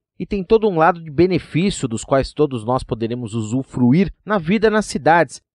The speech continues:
Mais tempo, por exemplo, com a diminuição do trânsito, tornando todo o processo, a circulação de informações entre carros, entre vias, entre pedestres,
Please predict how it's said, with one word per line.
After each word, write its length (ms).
Mais 360
tempo, 460
por 140
exemplo, 360
com 80
a 60
diminuição 580
do 80
trânsito, 560
tornando 420
todo 220
o 40
processo, 580
a 20
circulação 540
de 40
informações 840
entre 260
carros, 440
entre 240
vias, 360
entre 240
pedestres, 800